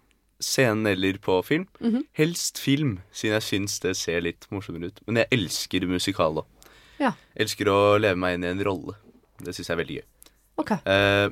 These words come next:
Speaker 1: men ellers så vil jeg bli musiker.
Speaker 2: Ja.
Speaker 1: Enten spille i band, eller, eh, bare komponere filmmusikk. Alt med musikk
Speaker 2: Ja.
Speaker 1: syns jeg er, eh, veldig gøy.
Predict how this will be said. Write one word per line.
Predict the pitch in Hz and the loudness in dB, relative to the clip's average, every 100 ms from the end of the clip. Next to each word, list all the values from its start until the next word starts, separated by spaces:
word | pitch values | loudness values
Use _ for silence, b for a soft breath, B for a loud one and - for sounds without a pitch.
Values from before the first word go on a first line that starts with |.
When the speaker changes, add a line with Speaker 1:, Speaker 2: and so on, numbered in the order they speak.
| - | -2
Speaker 1:
men | 101 110 127 120 | 0 2 2 -2
ellers | 104 113 127 - | -4 -4 -8 -4
så | 123 127 123 | 0 0 0
vil | 127 | 0
jeg | 127 127 | -2 0
bli | 139 - | -4 -2
musiker. | 104 87 - - 87 80 _ _ _ _ _ _ _ - | -2 -2 -2 -4 -4 -4 _ _ _ _ _ _ _ -2
Speaker 2:
Ja. | - | 0
Speaker 1:
Enten | - 127 | 0 -2
spille | - 131 131 | 0 2 4
i | |
band, | 107 104 107 110 107 | 4 2 2 -4 -2
eller, | 107 101 104 101 | -2 0 0 2
eh, | 101 104 101 - _ _ _ - | 2 2 -2 -10 _ _ _ -4
bare | 143 139 135 135 | 2 4 2 0
komponere | - 135 143 127 117 | -6 -2 2 4 2
filmmusikk. | - 113 101 98 101 123 - - - _ - | 0 -4 -4 -2 -2 -2 -6 -16 -20 _ 4
Alt | 113 - | 4 4
med | 117 | -2
musikk | 113 110 110 - - _ _ - | -4 -6 -10 -14 -20 _ _ -2
Speaker 2:
Ja. | |
Speaker 1:
syns | 247 101 | -2 0
jeg | 107 | 2
er, | 98 90 87 | 4 2 2
eh, | 92 90 | 2 2
veldig | 95 82 85 | 2 -2 -6
gøy. | - | -6